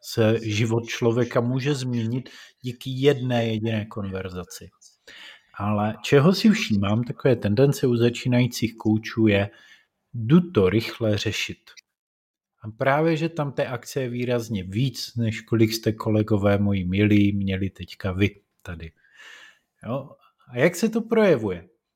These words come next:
No tím, že tomu klientovi furt co chvíli kladu otázky, „A co s tím teda budeš dělat? A jak by to šlo udělat líp?“ A vlastně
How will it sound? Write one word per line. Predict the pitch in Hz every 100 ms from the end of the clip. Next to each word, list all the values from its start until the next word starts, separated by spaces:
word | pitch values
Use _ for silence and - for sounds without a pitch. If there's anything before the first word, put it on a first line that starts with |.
| _
No | 117 110
tím, | 147 160
že | 156 160 147
tomu | 139 143 143
klientovi | - 143 139 127 135 131 131 131 123 - -
furt | - 135 135 - -
co | - 131
chvíli | - 127 123 120
kladu | - 117 117
otázky, | 110 113 107 - 117
„A |
co | 107 165
s | -
tím | 180
teda | 165 170
budeš | 156 165 156
dělat? | 147 107 - _ _ _ _ - _ _ 104
A | 101
jak | 113 135
by | 156
to | 160 156
šlo | - 160
udělat | 143 143 143 135
líp?“ | 120 90 - _ _ _ _ _ -
A | 107
vlastně | 123 127 -